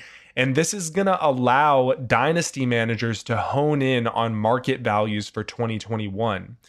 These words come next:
And also around this time, dynasty managers who were not paying attention over the offseason and you got in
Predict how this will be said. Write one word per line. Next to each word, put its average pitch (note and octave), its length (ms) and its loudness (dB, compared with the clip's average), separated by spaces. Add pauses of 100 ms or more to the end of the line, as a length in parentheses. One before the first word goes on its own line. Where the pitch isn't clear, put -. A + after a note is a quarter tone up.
(260)
And B2+ 140 0
also G3+ 420 2
around C3+ 300 4
this B2 160 -2
time, A#2+ 260 0
dynasty C#3 460 0
managers C3 480 0
who A#2+ 160 0
were B2 140 2
not A#2 420 0
paying C#3 280 -2
attention A#2+ 540 -2
over B2 280 -2
the A#2+ 120 -4
offseason C#3+ 720 -2
and A2 180 -4
you G#2+ 140 -6
got A#2+ 380 2 (140)
in B2 160 0